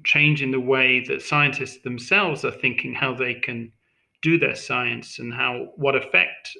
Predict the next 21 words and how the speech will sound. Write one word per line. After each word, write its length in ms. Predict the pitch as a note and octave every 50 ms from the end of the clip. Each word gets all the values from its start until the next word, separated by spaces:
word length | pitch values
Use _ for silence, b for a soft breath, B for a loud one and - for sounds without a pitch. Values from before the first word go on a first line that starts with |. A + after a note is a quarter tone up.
| - -
and 340 | B2+ B2 B2 A#2 A2+ A2+ - - - - _ -
impact 500 | D#3 E3 F3+ E3+ D3 A#2+ A2 - - -
they 140 | A#2 A#2 A2+
have 360 | A2+ - - B2 A2 A2 - - _ _ _ _ _ _
on 200 | - A#2+ A2+ A#2
others. 380 | C3 C3 A#2+ - - - - _ _ b b b b b b b b b b b b b b b b _ _ _ _ _ _ -
A 60 | B2+ C3+
lot 260 | C3+ D3 E3+ A3 A3+
of 200 | G#3 D#3+ - - -
sciences, 500 | - - - D#3 C#3+ C#3 C#3 - C3+ B2
of 140 | C3 C3 - -
course, 640 | - D3+ D3 C#3+ B2 - - - - - - - _ _ -
is 180 | C#3+ A#2+ B2
d-, 120 | B2+ - -
a 400 | - _ _ _ _ - - D3+
lot 120 | D#3 F3+
of 60 | E3+
science 340 | D#3 - D#3+ D3 C#3+ - -
is 100 | C#3 A#2 -
done 540 | - C#3+ C#3 C#3+ C#3 C3+ B2+ B2 A#2+ - - b b b b b b b b _ _ _ _ _ _ _ _ _
without 480 | - C#3 C#3 D3 D#3 E3 D#3+ E3 - -